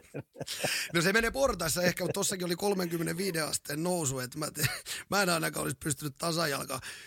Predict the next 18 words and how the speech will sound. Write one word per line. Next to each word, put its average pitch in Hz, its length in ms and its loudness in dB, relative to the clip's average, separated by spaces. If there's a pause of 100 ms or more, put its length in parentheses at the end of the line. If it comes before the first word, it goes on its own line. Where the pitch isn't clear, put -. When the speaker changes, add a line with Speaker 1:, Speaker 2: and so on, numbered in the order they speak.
(120)
Speaker 2:
hyppimään, 143 400 2
sen 196 80 2
Speaker 1:
Mm. 202 40 2
Speaker 2:
verran 160 220 0
raju 151 300 0
setti, 170 420 2 (320)
mutta, 208 720 2 (280)
ö, 190 340 6 (500)
ootko 262 380 2 (160)
kerkinyt 247 360 4
tässä, 240 200 4
tässä 214 200 4
nyt 226 140 2
on 233 60 2
tietenkin 214 380 4
lätkän 226 280 4
täytteinen 190 420 2
ollut 196 400 4